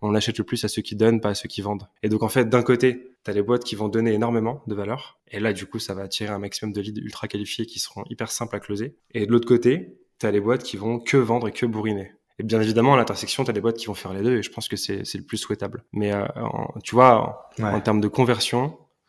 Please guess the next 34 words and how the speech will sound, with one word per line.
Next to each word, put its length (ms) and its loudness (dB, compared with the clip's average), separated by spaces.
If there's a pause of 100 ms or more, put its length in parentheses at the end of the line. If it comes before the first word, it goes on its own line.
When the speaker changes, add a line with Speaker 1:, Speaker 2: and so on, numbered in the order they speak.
(120)
Speaker 1:
tu 140 -10
convertis 360 -2
toujours 220 0
beaucoup 220 -2
plus 240 -6
en 80 0
apportant 280 -6
du 120 -4
contenu, 280 -4
en 80 -2
apportant 300 -6
de 60 -4
la 80 -6
valeur, 420 -6 (280)
qu'en 140 -4
allant 160 0
simplement 360 -4
chercher 300 -4
à 60 -2
closer 240 -2
des 80 -2
boîtes 260 -4
et 20 -6
des 80 -6
personnes 280 -8
qui 80 -16
te 60 -16
connaissent 200 -8
pas. 260 -6 (440)
D'où 240 2
l'intérêt 360 2
pour 160 -8
moi, 300 -4
euh, 40 -10